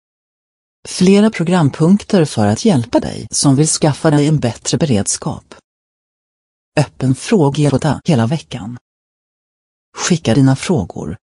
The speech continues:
tips och tankar om bedrägerier till polisens öppna mejllåda kolon medborgardialog punkt storfors snabel a polisen punkt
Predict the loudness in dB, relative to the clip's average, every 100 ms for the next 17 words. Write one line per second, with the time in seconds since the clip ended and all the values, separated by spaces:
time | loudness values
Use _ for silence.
0 | _ -8 -4 -4 -4 -6 -2 2 2 2
1 | 0 0 -2 -2 0 0 2 2 2 2
2 | 0 -2 -6 0 2 2 2 -2 -2 -4
3 | -2 2 2 2 0 0 0 0 0 2
4 | 2 2 0 -4 _ _ _ _ _ 4
5 | 6 4 2 -2 0 -2 0 0 0 0
6 | 0 0 0 -2 2 2 2 -2 -4 -2
7 | 2 2 2 0 0 2 2 2 2 2
8 | 2 0 0 0 0